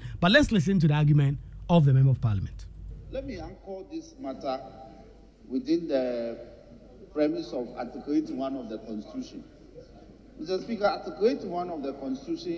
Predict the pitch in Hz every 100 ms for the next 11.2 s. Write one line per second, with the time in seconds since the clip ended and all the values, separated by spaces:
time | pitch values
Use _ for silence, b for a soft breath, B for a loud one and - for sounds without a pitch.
0 | 170 135 123 131 131 160 160 135 120 -
1 | - - - - - 127 135 226 247 285
2 | 269 226 156 151 147 185 196 190 202 139
3 | - - 143 - - - - - - -
4 | - - - - 120 131 131 220 226 220
5 | 233 202 175 165 - 160 156 - 156 143
6 | 147 - 202 196 - 190 170 - - -
7 | - - - 285 - - - - 240 208
8 | - 277 262 131 - - - - - -
9 | - - 156 - 151 - 233 233 226 233
10 | 226 175 127 143 135 170 202 - - 131
11 | 127 131